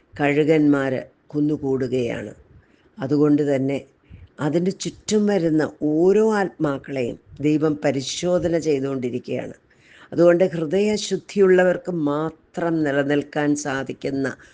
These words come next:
ഒരു കാലഘട്ടത്തിലേക്കാണ് പോകുന്നത്. അപ്പോൾ നമ്മൾ പറയും, "ഓ, ഞാൻ നിൻ്റെ നാമത്തിൽ പ്രവചിച്ചിരുന്നു, ഞാൻ നിൻ്റെ നാമത്തിൽ സുവിശേഷം പറഞ്ഞിരുന്നു, ഞാൻ അന്യരാജ്യങ്ങളിലായിരുന്നപ്പോൾ ഞാൻ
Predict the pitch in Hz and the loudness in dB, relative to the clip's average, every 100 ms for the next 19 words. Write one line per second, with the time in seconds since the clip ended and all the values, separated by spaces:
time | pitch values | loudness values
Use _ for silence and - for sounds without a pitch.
0 | _ - 147 - 143 139 143 151 139 135 | _ -2 -2 -2 -2 0 0 0 -2 -6
1 | 127 127 123 - - 117 - - - - | -8 -4 -4 -4 -6 -6 -6 -10 -12 -12
2 | - - - - - 127 - 160 143 151 | -14 -16 -20 -20 -8 -4 2 4 4 2
3 | 151 139 135 131 - _ - 123 131 135 | 2 0 -2 -6 -14 _ -8 -4 -2 0
4 | 139 135 139 135 123 131 127 139 147 139 | -2 -2 -2 -2 -4 -6 -2 -2 -2 -4
5 | - 156 139 156 127 117 120 127 143 143 | -4 -4 0 -2 -2 -4 -2 -2 0 0
6 | 143 139 139 127 127 - 156 - 151 156 | 0 0 -4 -4 -6 -4 -4 -2 -2 0
7 | 143 151 151 151 - - - 131 127 120 | 0 0 0 -4 -8 -20 -10 -4 -2 0
8 | 139 147 143 139 147 147 151 151 147 143 | 2 2 2 2 2 0 0 2 2 2
9 | 147 147 151 156 156 156 147 147 - - | 2 0 0 -2 -2 0 0 -4 -8 -18
10 | - 143 | -2 2